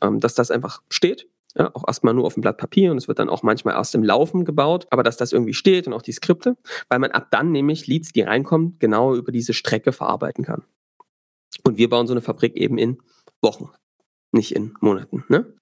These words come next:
Und dann, ähm, das ist, also das ist also wichtig, erst das und danach die Lead-Generierung, weil man dann nämlich auf dem System, was man schon mal gezeigt hat, dass es funktioniert hat, ja? Es gibt einen klaren Prozess danach, es gibt ein,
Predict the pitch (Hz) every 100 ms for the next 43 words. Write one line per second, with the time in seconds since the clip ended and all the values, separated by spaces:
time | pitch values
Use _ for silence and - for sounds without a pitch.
0 | _ - 127 113 135 226 254 - 139 135
1 | 143 165 190 147 202 - 120 120 151 165
2 | 131 147 165 - 220 - - 131 190 -
3 | 120 123 123 147 - 135 160 143 147 147
4 | 156 135 117 113 120 143 143 - - 117
5 | - - 160 120 120 - 120 113 - -
6 | 127 143 160 139 - 135 123 113 139 185
7 | 247 - - 131 185 285 - - - -
8 | - - - 110 117 117 104 113 - -
9 | 190 - 151 147 143 139 - - - -